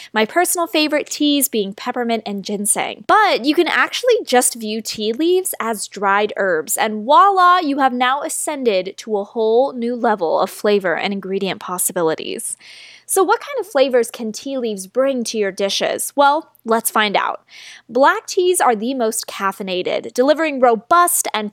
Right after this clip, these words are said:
full-bodied flavors ranging from malty to cocoa. Meanwhile, green provides earthy, grassy, and slightly bitter tastes. White is the most delicate, giving off light, smooth,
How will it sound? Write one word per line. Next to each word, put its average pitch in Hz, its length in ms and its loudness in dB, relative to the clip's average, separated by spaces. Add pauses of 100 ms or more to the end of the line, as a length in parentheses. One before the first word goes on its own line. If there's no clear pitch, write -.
full-bodied 262 640 0
flavors 202 560 -2
ranging 226 360 -4
from 190 240 -6
malty 330 500 2
to 226 100 -8
cocoa. - 580 -6 (460)
Meanwhile, 269 460 2
green 339 420 -2
provides 202 540 0
earthy, 320 440 0
grassy, 247 720 -2
and 214 140 -2
slightly 320 500 -2 (160)
bitter 202 300 2
tastes. - 640 -6 (340)
White 320 360 2
is 392 100 0
the 311 80 -6
most 302 260 -4
delicate, 220 520 0
giving 254 240 0
off 202 260 2
light, 240 520 0
smooth, 240 600 -4